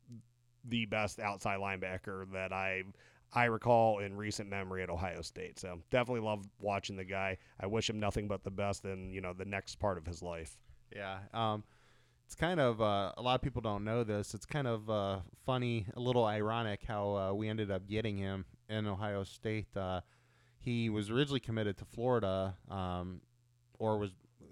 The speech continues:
Speaker 2: was he fully committed, or was he about to commit, um, or was they the high lean? I don't remember how necessarily that went. I thought he was fully committed to Florida, um, but he decommitted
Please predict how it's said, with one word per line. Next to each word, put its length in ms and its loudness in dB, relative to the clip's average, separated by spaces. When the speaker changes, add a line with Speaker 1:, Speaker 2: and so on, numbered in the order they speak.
Speaker 2:
was 160 2
he 60 -2
fully 260 0
committed, 400 -2
or 80 2
was 160 0
he 60 0
about 280 0
to 60 -14
commit, 400 -4
um, 340 -2
or 180 -2
was 180 -2
they 200 -2
the 140 -6
high 200 -4
lean? 240 -6
I 120 2
don't 160 6
remember 340 -2
how 180 -2
necessarily 640 -2
that 220 -2
went. 220 -2
I 80 0
thought 180 4
he 60 2
was 120 -2
fully 280 -4
committed 400 -4
to 120 -10
Florida, 440 -2
um, 400 0
but 320 4
he 400 -4
decommitted 520 0